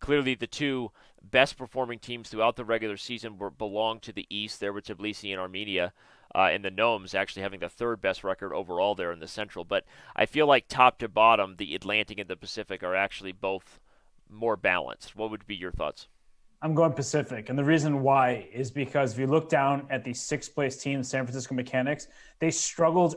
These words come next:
Speaker 2: earlier in the season. But when Sam Shanklin, Daniel Naroditsky, Parmarjan Negi were playing, that is a three-headed monster that practically no other team could say is superior than that. So, um, they just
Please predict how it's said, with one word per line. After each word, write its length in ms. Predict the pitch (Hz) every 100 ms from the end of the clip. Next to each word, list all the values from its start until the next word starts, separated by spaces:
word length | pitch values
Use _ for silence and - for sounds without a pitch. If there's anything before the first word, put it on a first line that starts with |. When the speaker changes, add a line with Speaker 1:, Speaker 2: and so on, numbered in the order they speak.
| -
Speaker 2:
earlier 340 | 156 156 160
in 100 | 151
the 60 | 135
season. 580 | - 143 147 202 220 - - -
But 220 | 151 151 -
when 160 | 156
Sam 280 | 151 - 170
Shanklin, 580 | - 156 156 156 151 147 - _ _ - 120 -
Daniel 240 | 143 170 165
Naroditsky, 680 | 156 139 147 - 151 143 - _ -
Parmarjan 460 | 160 156 156 135 143
Negi 260 | 147 131 139
were 140 | 135
playing, 480 | - 147 135 123 120
that 160 | 151 170
is 240 | 151 110 _ _ -
a 260 | 143 131 127 -
three-headed 580 | 127 160 185 - 156 139
monster 460 | 135 139 156 190 160
that 320 | 139 131 -
practically 440 | 160 175 143 156
no 280 | 147 143 160
other 180 | 147 139
team 360 | 131 147 135
could 120 | 127 123
say 280 | 131 131
is 120 | 127 -
superior 440 | 123 147 143 123
than 160 | 117 117
that. 220 | 117 -
So, 320 | - 143 123 - - - -
um, 300 | 123 120 117
they 340 | 151 156 147 -
just 220 | 151 -